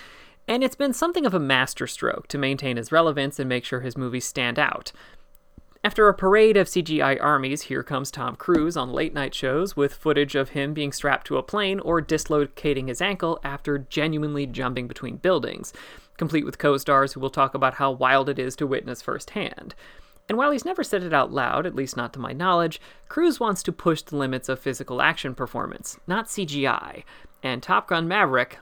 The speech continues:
loves this idea. Which brings us to, it's not the plane, it's the pilot. This line is as close to, as Top Gun Maverick gets to a thematic summary or an in-movie tagline. It's something Maverick says multiple times to,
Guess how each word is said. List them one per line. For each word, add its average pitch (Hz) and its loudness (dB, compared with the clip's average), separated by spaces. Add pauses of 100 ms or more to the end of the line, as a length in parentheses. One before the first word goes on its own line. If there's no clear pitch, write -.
loves 135 4
this 127 -6
idea. - -8 (500)
Which 151 -8
brings 214 2
us 170 2
to, 151 4
it's - -8
not 127 -4
the - -14
plane, 180 0 (140)
it's - -10
the - -10
pilot. - -4 (580)
This 311 2
line 123 0
is 139 -2
as 135 2
close 190 0
to, 151 -2
as 143 2
Top 131 -2
Gun 127 -4
Maverick 120 -4
gets 127 -4
to 131 -6
a 131 -2
thematic 175 -2
summary 123 -2
or 120 -2
an 123 -2
in-movie 131 -2
tagline. 123 -6 (480)
It's 175 -2
something 180 2
Maverick 135 2
says 127 -4
multiple 123 -6
times 151 0
to, - -6